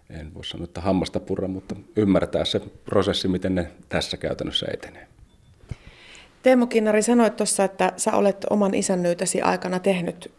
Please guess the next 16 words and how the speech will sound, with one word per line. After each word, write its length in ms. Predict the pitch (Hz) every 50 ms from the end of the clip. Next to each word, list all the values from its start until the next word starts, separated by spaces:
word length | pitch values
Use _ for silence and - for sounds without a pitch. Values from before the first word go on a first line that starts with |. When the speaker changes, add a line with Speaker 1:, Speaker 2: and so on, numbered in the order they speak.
| _ _
Speaker 2:
tämän 160 | - 190 180 180
Kinnarin 400 | - 208 202 190 185 175 180 180
tilan 460 | 180 220 208 185 170 160 160 165 170 - - - - - - - - - - - - _ _ _ _ _ _ _ _ _ - - -
toimintaan 640 | - 202 202 185 185 175 165 180 170 170 170 165 - -
muutoksia. 640 | 170 170 170 175 - 190 190 - - 277 269 269 - - - - -
Esimerkiksi 560 | - 190 180 175 190 190 190 180 180 - - -
sitä 180 | - 196 185
viljelyalaa 800 | 190 202 185 175 170 165 170 - 170 170 170 165 165 165 - - -
pienennettiin 880 | 185 180 175 160 165 160 - 175 170 - - - - - - - - -
jokunen 480 | - - - 180 - - 80 - - -
vuosi 320 | - - - - - 98
sitten. 600 | - - - 98 - - - 160 165 185 180 - - - - - - - _ _ _ _ - - _ _ _ _ _ -
Miltä 280 | 285 370 427 427 - 285
se 80 | 269 277
näyttää 360 | 269 269 269 - - 269 269
tulevaisuus, 920 | 269 - 302 262 - - - - - - - - - - - - - -